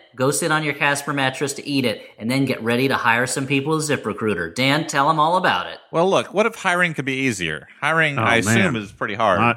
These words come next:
Speaker 3: <laughs> yeah, it's a pain in the ass.
Speaker 2: <laughs> Uh, what if it can be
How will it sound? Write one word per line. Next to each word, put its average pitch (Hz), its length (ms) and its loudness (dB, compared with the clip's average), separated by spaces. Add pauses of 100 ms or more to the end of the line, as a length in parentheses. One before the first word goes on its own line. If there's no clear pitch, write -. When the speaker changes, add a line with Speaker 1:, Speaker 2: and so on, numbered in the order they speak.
Speaker 3:
<laughs> 80 80 -8
yeah, 131 220 2
it's - 160 -4
a - 40 -4
pain 127 260 2
in 107 140 0
the 117 60 -2 (140)
ass. - 240 0
Speaker 2:
<laughs> 135 840 -4
Uh, 117 520 6
what 147 120 4
if 165 60 -2
it 156 40 -6
can 143 120 2
be 117 320 4